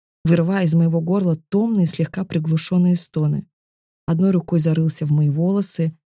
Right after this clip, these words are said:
фиксируя затылок так, чтобы я не смогла отстраниться.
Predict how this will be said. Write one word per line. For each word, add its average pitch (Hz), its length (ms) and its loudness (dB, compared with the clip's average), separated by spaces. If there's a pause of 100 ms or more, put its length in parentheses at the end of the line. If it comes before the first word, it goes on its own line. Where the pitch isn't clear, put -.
(160)
фиксируя 165 480 0
затылок 160 560 0
так, 202 220 -2
чтобы 165 280 -4
я 165 100 2
не 160 100 2
смогла 165 380 2
отстраниться. 160 760 0